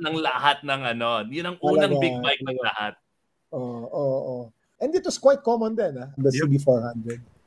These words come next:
Speaker 2: Ah, so, so I got the P X, uh, one fifty in nineteen ninety-five, and then I started scootering.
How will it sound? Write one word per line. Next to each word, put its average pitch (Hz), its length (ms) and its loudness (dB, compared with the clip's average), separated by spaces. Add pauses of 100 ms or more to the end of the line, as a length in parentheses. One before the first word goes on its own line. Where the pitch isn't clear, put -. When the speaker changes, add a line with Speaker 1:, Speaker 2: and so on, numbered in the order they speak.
(160)
Speaker 2:
Ah, - 80 -2
so, 208 320 8
so - 160 -6
I 214 80 4
got 185 200 6
the 175 100 2
P 175 180 2
X, - 320 -8
uh, 139 240 -2
one 147 240 0
fifty 180 400 -10 (640)
in 139 320 -2
nineteen 143 320 0
ninety-five, 143 640 2 (560)
and 147 140 -4
then 156 100 6
I 143 80 4
started 143 320 2
scootering. 131 560 0